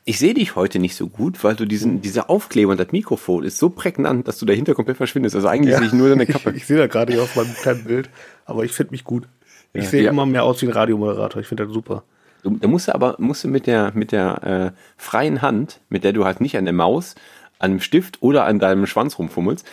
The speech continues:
Speaker 1: musst du immer so
Speaker 2: Links.
Speaker 1: Gesten machen.
Speaker 2: Das ist immer links.
Speaker 1: Ja, dann halt so, hey.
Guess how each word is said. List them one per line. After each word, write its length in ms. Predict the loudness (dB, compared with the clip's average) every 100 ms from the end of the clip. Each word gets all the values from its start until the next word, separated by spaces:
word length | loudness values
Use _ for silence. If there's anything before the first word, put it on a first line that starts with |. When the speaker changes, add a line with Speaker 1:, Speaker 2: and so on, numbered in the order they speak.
| -10
Speaker 1:
musst 140 | -4 0
du 40 |
immer 120 | 2
so 60 | 2
Speaker 2:
Links. 240 | 2 0
Speaker 1:
Gesten 160 | -2 -4
machen. 240 | -4 -6 -12 _
Speaker 2:
Das 100 | -4 0
ist 40 |
immer 100 | 2
links. 340 | 2 -2 -8 -20 _ -8
Speaker 1:
Ja, 240 | -6 -6 -8 -2
dann 180 | 0
halt 100 | 0
so, 160 | -4 -6 -10 _ _
hey. 220 | -8 -8